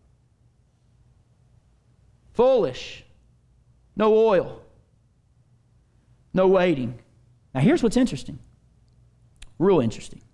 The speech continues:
There's a lot here, but I ultimately want you to see that ten people want the exact same thing. They're dressed the same. Their aim was the same.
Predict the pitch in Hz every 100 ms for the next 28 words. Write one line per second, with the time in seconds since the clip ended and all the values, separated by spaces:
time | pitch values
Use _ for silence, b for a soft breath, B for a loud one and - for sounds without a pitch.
0 | _ _ _ _ _ _ _ _ - 196
1 | 175 226 - 196 170 156 196 262 180 156
2 | 156 143 135 - 170 135 - - 302 403
3 | 233 196 185 175 180 170 151 127 120 160
4 | 240 - 233 233 - 160 151 139 113 147
5 | 233 - 170 196 185 175 147 156 208 226
6 | 196 160 190 180